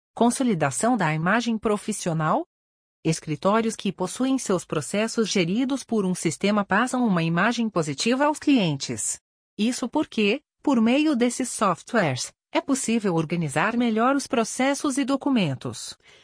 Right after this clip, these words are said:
agilizando também todo o andamento da causa e deixando tudo mais transparente para o cliente, que pode acompanhar a evolução da sua ação pela internet.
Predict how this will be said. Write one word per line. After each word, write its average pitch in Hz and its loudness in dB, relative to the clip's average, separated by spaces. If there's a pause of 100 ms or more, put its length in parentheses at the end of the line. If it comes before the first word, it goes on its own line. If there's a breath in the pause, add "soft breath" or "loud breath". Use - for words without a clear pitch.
(440 soft breath)
agilizando 180 0
também 214 0
todo 311 0
o - 2
andamento 175 0
da 196 2
causa 240 2
e 208 0
deixando 254 0
tudo 262 -2
mais 240 2
transparente 190 -2
para 185 2
o 165 -2
cliente, 160 -4 (560 soft breath)
que 226 -2
pode 262 2
acompanhar 262 2
a 147 0
evolução 139 -4
da 156 0
sua 147 -2
ação 214 -2
pela 202 0
internet. 175 0